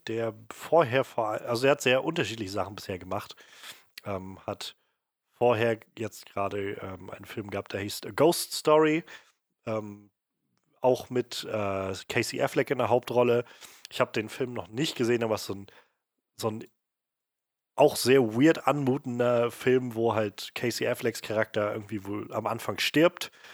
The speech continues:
und danach als Geist, ähm, in, in diesem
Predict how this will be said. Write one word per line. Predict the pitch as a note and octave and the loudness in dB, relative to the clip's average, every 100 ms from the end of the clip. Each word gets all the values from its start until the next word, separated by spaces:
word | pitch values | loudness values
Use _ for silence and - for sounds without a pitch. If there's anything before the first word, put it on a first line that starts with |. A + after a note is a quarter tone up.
| - _ | -20 _
und | G#2 | 0
danach | A2 A2 A2 A#2 - - _ _ - | 4 6 6 4 2 -12 _ _ -8
als | G#2+ - | -8 -4
Geist, | - G#2+ A2+ - - | 2 4 4 0 -6
ähm, | - G#2+ G#2+ G#2+ G#2 _ _ | -6 -6 -6 -14 -18 _ _
in, | - A2 | -10 -10
in | A#2+ G2+ | -10 -12
diesem | G2+ G2+ G2 | -12 -12 -14